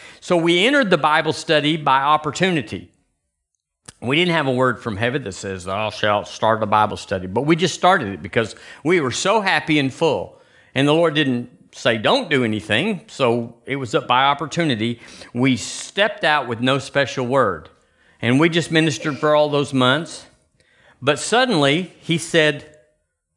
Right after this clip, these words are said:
"Shut it down." And here's the part. We entered by opportunity, but we departed by faith. Faith comes by hearing the word of the Lord. Well, we heard the word of the Lord stop,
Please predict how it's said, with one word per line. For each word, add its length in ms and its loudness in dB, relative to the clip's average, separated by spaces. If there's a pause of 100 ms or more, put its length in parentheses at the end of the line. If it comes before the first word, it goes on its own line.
"Shut 300 -2
it 100 -6
down." 320 -2 (400)
And 200 -4
here's 320 0
the 80 -4
part. 440 0 (840)
We 280 0
entered 440 2
by 180 2
opportunity, 960 -2 (260)
but 300 0
we 100 2
departed 720 -2
by 160 0
faith. 540 -6 (1080)
Faith 260 -2
comes 280 -4
by 200 0
hearing 380 0
the 80 -6
word 280 0
of 140 -4
the 60 -2
Lord. 420 2
Well, 100 0
we 120 -2
heard 260 -2
the 60 -4
word 160 0
of 80 -4
the 60 -4
Lord 320 -4
stop, 720 -2